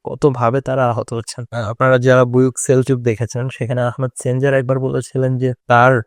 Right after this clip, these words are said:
একটা সাক্ষাৎকারে তিনি বলছিলেন, তার একটা আঙুলের হাড়ে আঠারোটা টুকরো হয়েছে সেই অ্যাক্টিং করতে যেয়ে ট্রেনিং এর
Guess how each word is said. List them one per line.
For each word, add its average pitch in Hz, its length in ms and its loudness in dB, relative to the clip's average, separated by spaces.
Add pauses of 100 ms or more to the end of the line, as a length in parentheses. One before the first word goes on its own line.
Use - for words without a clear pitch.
একটা - 180 -8
সাক্ষাৎকারে 120 500 -4
তিনি 113 200 -4
বলছিলেন, 123 580 -4
তার 139 140 -4 (100)
একটা 143 320 0
আঙুলের 151 400 4
হাড়ে 139 400 -2 (300)
আঠারোটা 135 580 0
টুকরো 110 320 -10
হয়েছে 107 240 -10 (140)
সেই 147 220 0 (120)
অ্যাক্টিং 165 420 -4 (180)
করতে 123 300 0
যেয়ে - 240 -16 (160)
ট্রেনিং 131 300 4 (100)
এর - 80 -12